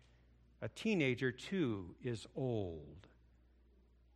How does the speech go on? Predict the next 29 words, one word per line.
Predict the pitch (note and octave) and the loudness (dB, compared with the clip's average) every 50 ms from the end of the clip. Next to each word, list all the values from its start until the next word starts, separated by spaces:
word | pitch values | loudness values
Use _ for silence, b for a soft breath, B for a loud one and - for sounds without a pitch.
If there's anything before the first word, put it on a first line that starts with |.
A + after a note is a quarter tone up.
| _ _ _ - | _ _ _ -4
And | C3 B2 C3 | 0 2 2
if | C3+ - | 2 2
you | F3 F3+ F3+ | 2 2 4
haven't | D#3+ F#3+ G3 F#3+ F#3 E3 E3 F3 | 6 8 8 8 6 4 2 4
learned | D#3+ E3+ F3+ F#3 F#3 F#3 - | 6 8 8 8 8 6 4
to | D3+ | 0
play | - - - E3+ E3+ E3+ E3 | -2 0 4 6 8 8 8
the | C#3+ C#3+ | 6 6
violin | C3 C#3+ D3 D3+ D#3 D3+ D3+ D3+ E3 D#3+ D3+ D3 C#3 | 6 8 8 8 8 8 6 4 4 2 2 2 2
well | D3+ E3+ D#3+ C3+ A#2+ A2+ A#2 | 4 6 6 8 8 6 6
by | A2+ B2+ A#2+ A#2 A#2+ B2 | 6 4 4 6 4 4
the | A2+ B2 - | 2 0 0
age | D#3 C#3+ C#3+ C#3 C3+ A#2 | 2 2 2 2 2 0
of | B2 - - | -2 -4 -4
twelve, | - - - - E3 D3+ A#2 G#2 G2 F#2 F#2 G2 G2 - | -8 -10 -2 2 4 6 6 6 4 4 0 -2 -4 -2
then | C3+ A#2+ A#2 | -2 -2 0
you're | A2+ | -2
probably | A2 - - - D3+ D3 C3+ C3 B2+ A2+ B2 B2+ B2 | -4 -6 -2 4 4 4 4 4 2 -2 0 0 2
never | A#2+ C#3 D#3+ F3+ F3+ F#3+ | 4 6 6 6 6 6
going | F3 F3 F3 F3+ | 4 2 4 4
to | F3 | 2
be | E3 E3+ F3 | 2 0 -2
playing | E3+ - - - E3 D#3+ C#3 A2+ A2 G#2+ G#2+ G#2+ | -4 -8 -8 -4 0 0 2 2 2 0 0 0
at | A2 A2 - | 0 -2 -2
the | - A#2 | -2 -2
Lincoln | A2+ B2 C3 C3+ C3 C#3 C3 B2+ | -2 -2 -2 -2 -2 -2 -4 -4
Center | - - - B2+ A2+ G2+ - F#2+ F#2+ | -4 -4 -4 -4 -4 -4 -4 -6 -6
in | F#2 F#2 G2 | -6 -6 -6
Washington. | G2 G2+ G2 F#2+ F#2+ - - F#2 F2+ - - - | -6 -6 -8 -8 -8 -10 -12 -14 -14 -14 -16 -20